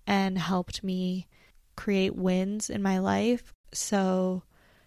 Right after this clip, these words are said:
you know, despite everything that's going on, I'm sure this was a year where a lot of people probably were reevaluating their mental health, but that is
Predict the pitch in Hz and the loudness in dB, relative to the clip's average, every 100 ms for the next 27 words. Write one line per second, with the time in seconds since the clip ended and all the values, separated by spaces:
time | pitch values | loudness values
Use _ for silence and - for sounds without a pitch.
0 | _ 233 208 208 - 208 202 202 185 196 | _ 2 4 4 0 2 2 2 2 0
1 | 190 220 226 262 269 - - - 220 - | 0 -2 -2 -4 -8 -12 -20 -8 -6 -4
2 | 226 220 220 226 233 254 262 254 202 190 | -2 -2 -2 -2 -2 -4 -6 -6 -4 -2
3 | 202 196 190 196 190 190 185 190 185 180 | -2 -2 -2 -2 -2 0 2 2 2 2
4 | 180 185 190 202 226 208 226 220 214 226 | 0 -2 -4 -4 -4 -2 -2 0 0 2
5 | 240 240 233 247 240 233 240 247 240 240 | 2 2 2 2 4 4 6 4 2 -2
6 | 233 233 240 220 240 247 - 190 185 233 | -2 -2 0 2 2 0 0 2 2 0
7 | - _ _ _ _ - 208 196 - 208 | -12 _ _ _ _ -8 -2 -2 -2 -2
8 | 190 185 185 - - | 0 0 -2 -4 -10